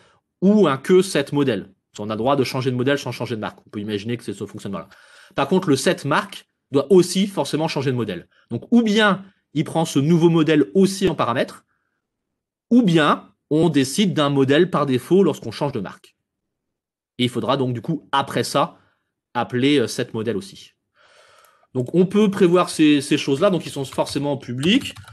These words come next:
Donc, on peut prévoir un set modèle, euh, tout, tout seul, d'accord, qui prend un, un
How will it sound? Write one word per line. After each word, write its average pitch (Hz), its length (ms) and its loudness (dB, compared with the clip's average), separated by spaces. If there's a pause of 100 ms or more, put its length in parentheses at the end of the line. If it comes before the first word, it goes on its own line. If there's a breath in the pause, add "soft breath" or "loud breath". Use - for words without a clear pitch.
(140 loud breath)
Donc, 135 160 -6
on 202 100 4
peut 214 160 0
prévoir 202 520 4
un 151 140 0
set - 560 -4 (200)
modèle, 156 600 0 (120)
euh, 117 320 -6
tout, 113 500 -8
tout 120 160 -12
seul, 226 260 -4 (260)
d'accord, 156 360 -8 (400 soft breath)
qui 151 140 -12
prend - 420 -6
un, 127 420 -6
un 135 160 -6